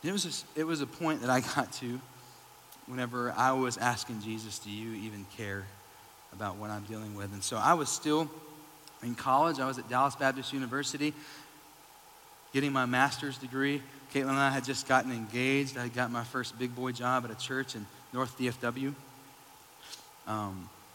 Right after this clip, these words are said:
was paying more bills now, getting ready to start adulting, kind of in this transitional period, kind of in a, in a spot where I'd invested lots, well, my parents did, <laughs> invested lots of money. I invested lots of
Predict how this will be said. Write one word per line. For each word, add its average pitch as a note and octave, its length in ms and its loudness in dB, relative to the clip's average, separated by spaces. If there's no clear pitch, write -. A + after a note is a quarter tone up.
was - 200 -12
paying C#3 300 2
more C3+ 200 4
bills C#3 400 4
now, D#3 320 12
getting C3 260 -2
ready C3+ 220 2
to B2+ 220 -4
start C3 400 4
adulting, C#3+ 680 0
kind - 60 -6
of C3 60 -2
in B2 100 -6
this A#2+ 120 -6
transitional C3+ 540 -2
period, C#3+ 420 4
kind C#3+ 160 12
of D#3 80 6
in E3 100 8
a, D3+ 160 8
in C#3+ 80 6
a C3+ 60 4
spot D#3+ 400 12
where C#3 140 12
I'd D3+ 140 6
invested D3+ 480 6
lots, D3 460 12
well, D3+ 220 8
my B2+ 80 2
parents D#3+ 320 2
did, D#3+ 220 8
<laughs> - 20 0
invested C#3 420 2
lots C#3 320 12
of D3 240 2
money. D#3 300 8
I C3 100 6
invested C#3+ 380 4
lots C#3 220 10
of C3+ 80 -6